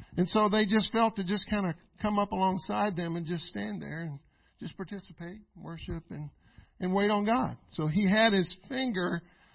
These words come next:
stuck in the, his Bible in the book of Acts chapter nineteen. He felt God give him Acts chapter nineteen. If you don't know where that is and where, what's going on in Acts chapter nineteen,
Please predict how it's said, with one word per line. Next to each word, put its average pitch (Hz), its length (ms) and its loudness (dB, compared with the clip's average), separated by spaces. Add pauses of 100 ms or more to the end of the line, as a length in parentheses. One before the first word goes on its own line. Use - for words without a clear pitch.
(960)
stuck 220 300 2
in 190 140 2
the, 180 100 2 (100)
his 165 220 0
Bible 196 500 2
in 185 100 -2
the 175 60 -2
book 196 240 0
of 180 100 -2
Acts 190 320 0
chapter 175 320 0
nineteen. 120 560 -6 (300)
He 160 140 -4 (120)
felt 185 280 -2
God 165 340 0
give 175 160 -2
him 165 240 -6
Acts 151 280 -6
chapter 151 300 -6
nineteen. 127 540 -10 (1040)
If - 180 -12
you 135 100 -4
don't 160 220 -4
know 170 120 -2
where 165 160 0
that 156 240 0
is 147 440 -4
and 135 200 -10
where, 160 200 -4
what's 160 280 -8
going 156 280 -6
on 160 160 -4
in 147 100 -6
Acts 165 280 -4
chapter 160 280 -4
nineteen, 139 640 -6